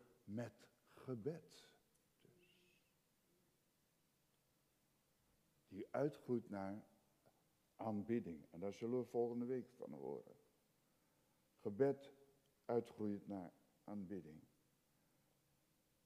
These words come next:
Halleluja. Als het heiligdom het beeld is van Gods gemeente, en dat is het, dan is de gemeente als geheel,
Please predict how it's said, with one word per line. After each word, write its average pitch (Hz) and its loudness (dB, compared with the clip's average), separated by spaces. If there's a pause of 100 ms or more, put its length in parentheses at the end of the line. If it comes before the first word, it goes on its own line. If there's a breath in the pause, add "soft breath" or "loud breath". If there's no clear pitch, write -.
(500)
Halleluja. 82 -8 (1700)
Als 175 12
het 180 8
heiligdom 151 12 (2250)
het 127 8
beeld 208 12
is 208 6
van 175 12
Gods - 6
gemeente, 123 2
en 120 0
dat 107 2
is 123 -2
het, 180 -6 (1500)
dan 180 12
is 202 12
de 185 12
gemeente 170 12
als 143 12
geheel, 151 12